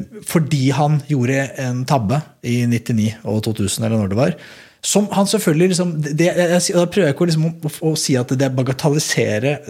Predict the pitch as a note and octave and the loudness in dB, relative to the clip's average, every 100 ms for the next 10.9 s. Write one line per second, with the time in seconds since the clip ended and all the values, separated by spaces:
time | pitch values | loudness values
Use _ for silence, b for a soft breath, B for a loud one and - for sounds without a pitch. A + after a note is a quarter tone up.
0 | A2+ A2+ A2 - C3 C3+ - F#2+ - F#3 | -6 -4 -2 -2 -2 -2 -4 -4 0 0
1 | E3 B B B A#2 C#3 D3 C#3+ C#3 C#3+ | 0 B B B 0 2 2 0 -4 -2
2 | C3 C3 A#2+ C#3 - D3+ E3+ E3 C#3 C#3+ | 0 0 0 0 0 2 2 2 2 2
3 | C#3 C#3 - - C3+ C3+ C#3+ D3+ A#2 - | 2 0 0 -2 0 2 4 2 0 -2
4 | G#2+ G#2+ B2+ A#2 B2 D#3 - - B2 A#2+ | -2 0 0 2 0 0 -8 -4 -2 0
5 | B2+ G#2+ A2 A2 G#2+ G#2+ A2+ A#2+ B2+ - | 0 0 0 -2 -4 -4 -2 -2 -2 0
6 | C3+ D3+ C#3 C#3 C3+ C3 C3 - A#2 C#3 | 0 0 0 -2 -4 -8 -4 -2 -2 -2
7 | C#3 B2+ C3+ C3+ C3+ C3 A#2+ B2+ B2+ B | 0 0 0 -2 0 0 2 0 -4 B
8 | B B B B C#3+ C3+ C3 D#3 F3+ - | B B B B -4 -2 -2 0 -2 -2
9 | B2 C#3 C#3 C#3 C#3+ C3 A#2+ G2+ G#2 A2 | 0 2 2 2 2 2 2 2 2 0
10 | A#2+ A#2 A#2 A2 A2+ A#2 D#3+ G3 | -2 -4 0 0 2 2 2 2